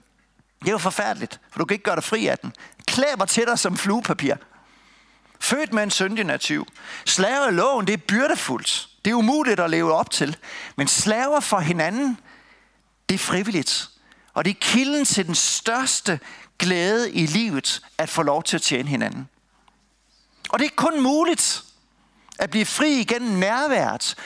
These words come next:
og igennem erfaring af Helligåndens kraft, og det nye liv, der flyder fra ham, som vi sunger om i formiddag.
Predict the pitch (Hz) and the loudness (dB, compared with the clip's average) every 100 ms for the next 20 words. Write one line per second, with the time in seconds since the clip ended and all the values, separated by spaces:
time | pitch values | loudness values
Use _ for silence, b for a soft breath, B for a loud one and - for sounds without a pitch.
0 | B - 190 240 262 214 - - 285 285 | B -2 0 0 0 -2 -2 0 0 2
1 | 240 190 165 196 233 240 170 - - 226 | 2 2 2 0 0 0 0 -2 0 0
2 | - - B B B 208 247 233 233 285 | -2 -8 B B B 2 2 2 2 2
3 | 262 277 226 208 - 269 254 180 214 247 | 4 2 2 -2 0 2 2 2 0 0
4 | 247 214 202 - 247 285 226 226 185 202 | 0 2 0 2 0 2 2 0 0 0
5 | 226 233 156 | 0 0 0